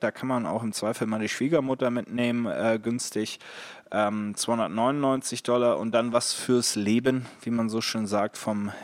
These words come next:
ähm, guten deutschen Hersteller, äh, Rimowa. Ähm, empfehle ich aber nicht die Alu-Dinger, weil die ver-, ähm,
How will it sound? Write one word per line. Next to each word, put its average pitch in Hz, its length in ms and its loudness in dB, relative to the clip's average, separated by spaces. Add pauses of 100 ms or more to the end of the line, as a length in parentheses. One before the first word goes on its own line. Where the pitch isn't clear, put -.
(100)
ähm, 98 380 -2 (260)
guten 127 320 2
deutschen 110 520 2 (380)
Hersteller, 110 800 2
äh, 107 180 0
Rimowa. 131 720 4 (380)
Ähm, 110 360 0
empfehle 143 320 0
ich 139 80 6
aber 123 140 4
nicht 151 220 -2
die - 100 4
Alu-Dinger, 175 640 4
weil 131 120 2
die 139 200 0
ver-, 127 760 4
ähm, 113 480 2